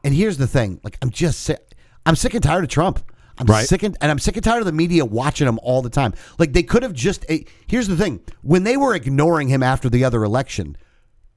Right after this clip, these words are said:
Speaker 1: other people were gaining prominence. Not that those people are any fucking better, 'cause they're not.
Speaker 2: Okay. Well, y-, y-, you saying that you're sick and tired of Trump is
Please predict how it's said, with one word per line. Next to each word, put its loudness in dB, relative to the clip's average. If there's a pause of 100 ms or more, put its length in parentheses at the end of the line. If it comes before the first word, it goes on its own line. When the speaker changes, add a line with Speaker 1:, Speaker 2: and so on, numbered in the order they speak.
Speaker 1:
other 4
people 0
were 0 (340)
gaining 2
prominence. 0
Not 0
that -4
those 2
people 2
are 2
any 2
fucking -2
better, 0
'cause 0
they're 0
not. -2 (100)
Speaker 2:
Okay. 0
Well, 0
y-, -10
y-, -12
you 0 (500)
saying 2
that 0
you're 0
sick -2
and 0
tired 2
of -4
Trump -2
is 0